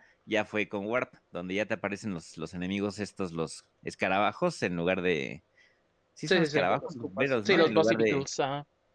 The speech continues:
Speaker 1: en lugar de Goombas, pero de todos modos el juego, y es que ya es, no sé si es memoria muscular, pero la verdad no, no es muy difícil que, yo, yo dije, "No, llegando al nivel ocho voy a, voy a estar perdiendo vidas", pero no.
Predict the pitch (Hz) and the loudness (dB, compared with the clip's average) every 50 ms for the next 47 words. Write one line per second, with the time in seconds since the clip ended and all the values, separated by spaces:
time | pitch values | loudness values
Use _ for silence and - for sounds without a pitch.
0 | _ _ - 107 104 101 101 98 107 113 113 110 107 101 107 107 107 101 98 95 | _ _ -12 -8 -4 -4 -2 2 2 2 2 2 2 2 2 0 0 0 -2 -2
1 | - - - 117 110 113 113 113 113 120 127 123 - 170 156 156 165 165 147 135 | -4 -6 -2 0 2 2 4 4 4 2 2 0 0 0 0 2 0 0 0 0
2 | 127 143 160 156 156 139 - - - - - - - - _ _ _ - - 113 | 2 4 4 4 4 4 2 -4 -20 -20 -20 -20 -20 -20 _ _ _ -14 -12 -10
3 | 120 113 95 143 165 - - 220 202 196 196 190 190 190 180 180 170 185 175 156 | -8 -6 -6 -6 -6 -6 -4 -2 0 2 4 4 4 4 4 4 2 2 0 -2
4 | 175 196 196 220 190 - 208 185 196 185 180 175 180 185 190 170 143 135 123 - | -4 -4 -4 -4 -4 -2 -2 -2 -2 -2 0 2 2 2 2 0 0 -4 -6 -4
5 | - 139 147 190 220 196 - - 139 131 123 120 117 113 113 120 117 131 139 135 | -4 -2 0 0 0 0 0 -2 0 0 0 0 0 0 0 0 0 -2 -4 -4
6 | 135 127 127 127 131 131 127 123 120 120 123 127 123 - - - - - 110 113 | -6 -8 -6 -4 -4 -2 -4 -4 -6 -4 -6 -6 -6 -8 -18 -20 -16 -12 -8 -6
7 | 120 127 113 113 107 - 113 101 - 101 92 87 - - 87 82 - - 120 143 | -4 -2 -2 -2 -4 -4 -6 -10 -10 -12 -14 -14 -12 -12 -12 -12 -10 -4 0 0
8 | 170 156 165 175 180 175 175 185 190 226 233 247 233 180 160 165 180 185 180 156 | 2 4 4 4 4 2 2 0 -4 -2 0 2 4 4 4 4 4 2 2 2
9 | 135 127 131 139 147 147 - - 131 135 139 135 131 117 101 92 95 107 117 123 | 2 2 2 2 0 -2 -4 -4 -2 0 2 4 4 4 2 0 0 -2 -2 -2
10 | 117 117 - 123 113 - - 110 107 113 113 113 107 107 107 113 123 120 - - | -4 -4 -6 -10 -10 -6 -6 -4 -4 -4 -4 -2 -2 -2 -2 -2 -2 -4 -4 -6
11 | 98 87 87 90 95 95 98 101 | -4 -4 -4 -6 -6 -8 -8 -10